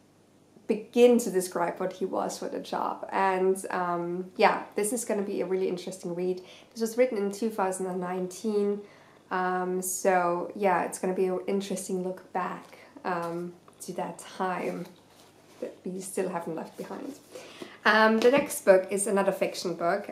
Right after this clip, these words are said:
and this one is, has the best cover. I don't know if I can actually show you the real, yes, I can. So, the cover has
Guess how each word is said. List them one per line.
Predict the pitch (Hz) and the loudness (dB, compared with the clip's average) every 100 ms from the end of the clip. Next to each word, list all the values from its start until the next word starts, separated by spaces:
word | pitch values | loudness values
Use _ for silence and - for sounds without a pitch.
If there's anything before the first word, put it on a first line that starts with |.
| - | -4
and | 196 190 190 190 | -2 0 0 0
this | 262 - | -2 0
one | 254 214 | 0 0
is, | 196 - - - | -2 -8 -14 -14
has | - 208 196 | 2 2 2
the | - | -4
best | - - - - - | -8 -8 -10 -8 -8
cover. | - 175 175 190 269 - - - - - - - - | -2 -2 2 2 2 -2 -12 -20 -16 -10 -10 -12 -16
I | - | -8
don't | 214 | -4
know | 214 | -4
if | 214 208 | -4 -4
I | |
can | 196 208 196 | -4 -4 -4
actually | 190 - 190 | -6 -4 -4
show | - | -2
you | 185 | -2
the | 175 180 | -2 -2
real, | 180 185 196 | -2 -4 -6
yes, | - - - - | -10 -10 -10 -10
I | |
can. | - - - 220 - - - - - - - - - | -10 -12 -14 -14 -16 -18 -10 -8 -8 -12 -10 -10 -8
So, | - - 226 - - | -2 4 6 6 0
the | - | -4
cover | - - 254 220 175 180 - - | -4 2 4 6 6 4 -2 -6
has | 214 202 196 190 | -4 0 -2 -4